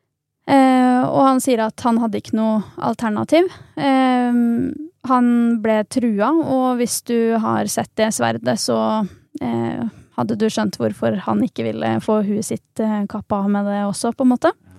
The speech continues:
Så det her, og se for dere det her. Eh, det her er en mann som har ventet på å kunne si noe fordi han er så redd.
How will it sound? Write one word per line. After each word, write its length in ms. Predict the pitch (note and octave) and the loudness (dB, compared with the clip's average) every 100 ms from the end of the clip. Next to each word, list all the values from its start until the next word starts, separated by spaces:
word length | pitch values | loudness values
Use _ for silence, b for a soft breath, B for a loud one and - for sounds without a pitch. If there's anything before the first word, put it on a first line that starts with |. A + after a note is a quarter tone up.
| b b b b b b | b b b b b b
Så 240 | - C#4+ C4 B3 A#3+ - _ _ | -2 4 6 6 4 0 _ _
det 240 | A3 G#3+ B3 | 0 4 4
her, 140 | A#3 - | 2 -2
og 240 | B3 A3 - - - B3 B B | -4 -6 -8 -14 -14 -16 B B
se 260 | - - B3+ | -6 2 2
for 160 | - G#3+ | 2 0
dere 220 | G#3 G#3+ | 0 2
det 120 | A3+ | 2
her. 260 | A3+ A3+ A3 - | 4 4 2 -2
Eh, 300 | - A#3+ A#3 | 0 2 2
det 120 | A3+ A#3+ | 2 2
her 200 | A3+ G#3+ | 2 2
er 80 | A#3+ | 4
en 100 | B3+ | 4
mann 280 | G#3 A3+ | 4 0
som 280 | G#3 A#3 A3+ | 0 2 2
har 180 | G#3+ A3 | 4 2
ventet 560 | G#3+ A#3+ G#3 - G#3 F#3+ | 4 2 2 0 -4 0
på 160 | G#3 G#3+ | 0 0
å 60 | |
kunne 420 | - C4+ A3+ G3 G3+ | 0 4 4 2 -2
si 400 | - - G#3+ F#3+ | -4 -4 -4 -2
noe 180 | G3+ A3+ | -2 0
fordi 240 | A#3 G#3 | 0 0
han 140 | G3 | 0
er 80 | F#3+ | -2
så 140 | F3+ F#3+ | -2 -2
redd. 280 | F#3 F#3+ | -2 -4